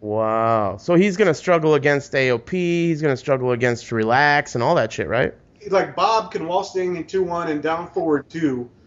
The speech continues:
Speaker 2: under fucking Ogre's knees and his down two mid shits.
Speaker 1: Wow, interesting,
Speaker 2: So they
Speaker 1: interesting.
Speaker 2: need, like, he's got some pretty bad hitbox issues with his mids.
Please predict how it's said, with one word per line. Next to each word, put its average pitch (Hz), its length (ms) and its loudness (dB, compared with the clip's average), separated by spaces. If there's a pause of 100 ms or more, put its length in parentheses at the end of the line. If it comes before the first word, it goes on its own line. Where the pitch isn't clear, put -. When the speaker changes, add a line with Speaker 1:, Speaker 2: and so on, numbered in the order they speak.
(140)
Speaker 2:
under 151 440 2
fucking 156 320 0
Ogre's 151 340 0
knees 156 400 -4
and 151 100 -2
his 147 140 -2
down 143 320 -2
two 156 180 -6
mid 139 260 0
shits. 117 500 -12
Speaker 1:
Wow, 110 680 -2
interesting, - 760 -8
Speaker 2:
So 139 220 -8
they 151 140 -2
Speaker 1:
interesting. 262 120 -4
Speaker 2:
need, 220 180 -6
like, 160 160 -4
he's 220 200 -6
got 233 180 2
some 175 180 -4
pretty 196 220 0
bad 160 300 0
hitbox 147 480 -4
issues 143 280 -10
with 135 120 -4
his 127 120 -6
mids. 123 380 -8